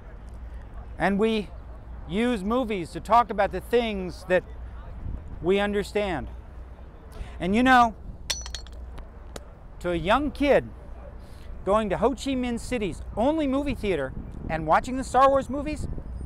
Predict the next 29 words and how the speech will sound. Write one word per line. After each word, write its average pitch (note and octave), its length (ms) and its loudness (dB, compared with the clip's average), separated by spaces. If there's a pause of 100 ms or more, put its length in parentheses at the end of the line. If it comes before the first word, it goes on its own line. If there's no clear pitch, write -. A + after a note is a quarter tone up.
(420)
it's E4 240 0
so D#4+ 420 8 (100)
obvious D4 800 6 (280)
who C4 180 4
the G#3+ 80 0
evil G3+ 400 2
empire F#3 420 2
is. - 380 -8 (520)
And A#3 160 6
then C4 140 6
there's C4 180 4
Iraq. B3+ 400 8 (140)
Now, F#3+ 220 6
if G3 100 4
you're A#3 140 4
living B3 280 6
in G#3+ 100 0
what G#3 120 4
was G3 220 -2
once G3+ 240 0
beautiful A3 340 -2
downtown G3 600 4
Baghdad, D#3+ 580 4 (260)
and F#3+ 140 -2
you're G3 100 2
lucky A3+ 300 6
enough F#3+ 340 2
to F3 80 -2
run G3 560 4